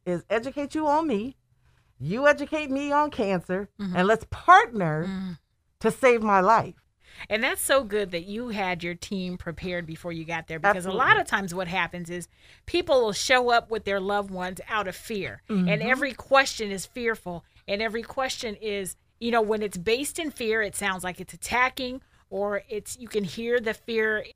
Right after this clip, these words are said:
Speaker 2: in their voice, and then the doctors will end up getting defensive. So then you create this atmosphere of just toxicity
Speaker 1: Tell it.
Speaker 2: and,
Speaker 1: Tell
Speaker 2: and,
Speaker 1: it.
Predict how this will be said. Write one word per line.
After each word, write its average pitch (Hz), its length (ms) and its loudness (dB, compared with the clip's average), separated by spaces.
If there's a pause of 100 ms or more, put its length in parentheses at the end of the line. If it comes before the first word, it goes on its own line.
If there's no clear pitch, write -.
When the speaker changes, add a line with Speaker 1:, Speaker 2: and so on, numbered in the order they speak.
Speaker 2:
in 190 140 -8
their 175 420 -6
voice, 233 540 -2 (320)
and 214 160 0
then 220 220 0
the 202 100 -2
doctors 220 580 2
will 185 300 -2
end 196 200 -6
up 180 140 -8
getting 185 260 -8
defensive. 220 460 -6
So 214 140 -2
then 233 180 -2
you 254 140 -8
create 220 420 0
this 202 260 0
atmosphere 220 800 0 (300)
of 196 220 -2
just 196 320 -4
toxicity 240 880 -2
Speaker 1:
Tell 208 180 6
it. 123 40 0
Speaker 2:
and, 185 200 -4 (200)
Speaker 1:
Tell 285 260 8
Speaker 2:
and, 190 140 2
Speaker 1:
it. - 40 -10